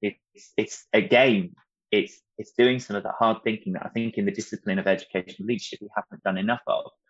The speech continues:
of, we, we can't just say schools are about education. What is it about schools as institutions, as organizations that are largely human systems, that are quite strange human systems? I mean, there's not many places where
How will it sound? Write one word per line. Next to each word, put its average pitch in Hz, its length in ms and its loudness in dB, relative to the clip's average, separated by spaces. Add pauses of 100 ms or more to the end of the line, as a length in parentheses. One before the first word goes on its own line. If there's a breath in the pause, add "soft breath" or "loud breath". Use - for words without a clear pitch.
(260)
of, - 160 4
we, 120 180 0 (460)
we 117 100 -4
can't - 240 4
just - 140 -8
say 113 360 4 (140)
schools 120 400 2
are 104 60 2
about 101 240 0
education. 101 580 -2
What 110 140 0
is - 80 -4
it - 60 -2
about - 280 -2
schools 139 1040 4 (340)
as 107 120 -2
institutions, 120 1160 -4 (320)
as 107 120 -6
organizations 107 1080 -2
that - 160 0
are - 20 -2
largely 113 520 2
human 95 340 -2
systems, - 720 -14 (520)
that 98 120 4
are - 140 0 (240)
quite - 260 2
strange 151 560 4
human 90 280 -2
systems? - 520 -6 (560)
I 110 60 2
mean, 110 460 0
there's 113 120 -4
not 131 280 2
many 143 400 2
places 110 680 0
where 101 500 4